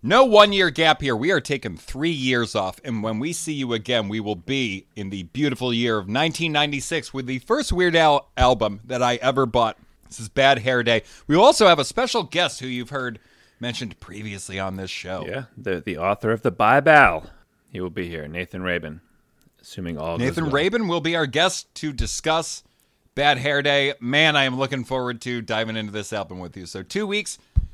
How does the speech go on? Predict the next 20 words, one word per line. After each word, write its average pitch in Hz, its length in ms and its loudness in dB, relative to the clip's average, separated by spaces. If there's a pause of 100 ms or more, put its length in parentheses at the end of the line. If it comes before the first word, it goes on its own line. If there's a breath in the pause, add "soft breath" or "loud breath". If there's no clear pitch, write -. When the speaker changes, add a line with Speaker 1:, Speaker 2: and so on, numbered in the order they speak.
(160 loud breath)
Speaker 1:
uh, 127 360 -4
we 139 120 -10
will 135 100 -6
talk 175 220 -2
to 180 100 -10
you 170 180 -2
about 151 440 -2
that. 175 360 0
As 143 240 2
always, 151 520 2
get 139 300 2
at 135 160 8
us 135 180 2
on 113 500 2 (300)
Instagram 135 540 0
at 127 140 2
Weird 117 200 2
Albums 117 480 4
and 104 440 -8
Twitter 120 440 -2